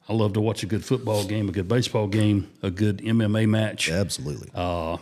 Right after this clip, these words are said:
Speaker 1: you know, whatever the case may be, track and field. I mean, I love competitive nature, and I love people who, who devote their lives to perfecting their craft,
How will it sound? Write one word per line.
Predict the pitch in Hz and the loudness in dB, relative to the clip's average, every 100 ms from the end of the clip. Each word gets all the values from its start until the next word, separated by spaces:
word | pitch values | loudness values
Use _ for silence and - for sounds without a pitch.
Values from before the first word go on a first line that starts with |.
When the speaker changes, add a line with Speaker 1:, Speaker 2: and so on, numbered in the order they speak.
| - | -6
Speaker 1:
you | - | -2
know, | 101 87 - - | 0 -2 -10 -4
whatever | 117 117 104 | 0 2 0
the | |
case | - 104 | -2 -2
may | 101 | 0
be, | 87 | -2
track | - 160 117 | 0 0 0
and | 117 - | -2 0
field. | 117 113 95 | 2 2 0
I | 123 104 | -2 0
mean, | 107 101 | 0 -2
I | 98 | -4
love | 101 113 117 104 - - _ _ - | -2 0 0 0 -6 -20 _ _ -6
competitive | - 131 117 101 101 | -2 0 0 0 0
nature, | 110 101 - 95 87 | 0 0 -2 -4 -6
and | 104 95 | -6 -6
I | |
love | 95 104 98 | -4 -6 -6
people | 117 104 98 | -6 -6 -8
who, | - 104 98 92 - _ _ _ _ _ - | -4 -2 -2 -4 -10 _ _ _ _ _ -2
who | 120 110 107 | 0 0 -2
devote | 110 123 98 113 | -6 -4 -2 -2
their | 107 107 | -2 -4
lives | 107 104 | -4 -6
to | - | -6
perfecting | - 101 - 127 113 110 101 | -4 -6 0 0 0 -2 0
their | 104 95 | 0 -2
craft, | - 120 98 95 - | -4 -4 -4 -10 -10